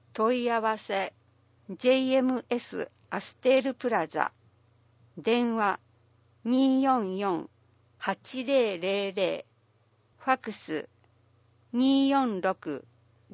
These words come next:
五八零八。高齢者スポーツ大会。区老人クラブ連合会が中心となり、スポーツ大会を開催します。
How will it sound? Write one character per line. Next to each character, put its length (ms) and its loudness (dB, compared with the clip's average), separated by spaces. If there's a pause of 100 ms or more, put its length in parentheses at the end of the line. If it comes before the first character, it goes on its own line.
五 340 2
八 400 -6
零 300 -2
八。 480 -8 (1120)
高 300 4
齢 260 4
者 360 -4 (120)
ス 180 -18
ポ 200 2
ー 60 2
ツ 140 -10
大 300 -2
会。 320 -4 (1600)
区 340 -2
老 280 0
人 380 -2
ク 160 -6
ラ 160 6
ブ 280 -6
連 340 0
合 280 4
会 320 -2
が 220 -2
中 320 -8
心 320 -6
と 160 -4
な 160 -2
り、 200 -6 (540)
ス 220 -18
ポ 160 4
ー 80 0
ツ 120 -8
大 300 2
会 300 -4
を 100 -4
開 300 -4
催 280 -2
し 200 -14
ま 160 -6
す。 280 -20